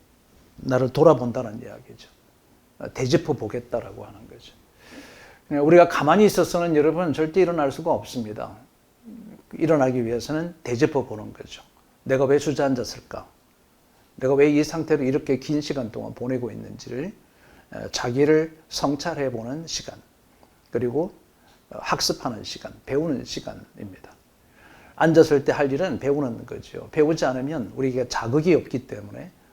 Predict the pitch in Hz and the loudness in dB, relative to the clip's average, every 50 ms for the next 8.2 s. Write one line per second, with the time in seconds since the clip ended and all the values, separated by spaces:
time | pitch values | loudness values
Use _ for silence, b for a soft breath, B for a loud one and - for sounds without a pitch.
0 | b b - 135 123 135 156 147 139 143 131 131 123 123 - 123 120 - 113 104 | b b -6 -4 0 2 2 4 4 4 2 2 0 -2 -6 -8 -8 -8 -10 -10
1 | 104 98 101 - 147 135 120 - 156 143 135 117 107 101 107 104 104 104 113 113 | -12 -14 -12 -10 -10 -10 -4 -2 0 0 0 -2 -6 -10 -12 -14 -14 -14 -14 -14
2 | - - 156 147 147 135 127 120 - - - - - b b b b - - 127 | -10 -10 -6 -4 -4 -4 -4 -6 -10 -12 -14 -14 -16 b b b b -14 -12 -12
3 | 120 - - 127 120 117 123 117 131 160 180 - B B B B B 180 185 175 | -10 -8 -8 -6 -4 -2 -2 0 0 0 -2 -2 B B B B B 6 6 6
4 | 160 143 123 123 143 143 147 139 131 117 120 117 117 113 113 113 107 - - 165 | 6 2 0 0 2 2 4 4 2 0 -2 -6 -8 -10 -12 -12 -12 -10 -8 -8
5 | 147 117 - - - B B B B B B B B - - - - - 147 139 | -8 -8 -10 -12 -18 B B B B B B B B -8 -6 -6 -4 -4 -6 -6
6 | - - - 147 147 151 151 143 - 151 127 135 - 160 156 156 151 156 - 160 | -4 0 2 4 4 4 0 -2 -4 -4 -4 -2 -2 0 0 0 0 0 -2 -2
7 | 165 156 - - 110 104 107 113 131 127 117 117 - - - - - - - - | -2 -2 -4 -6 -8 -8 -6 -6 -6 -6 -8 -10 -12 -14 -14 -16 -14 -14 -14 -14
8 | - - - - | -14 -16 -16 -18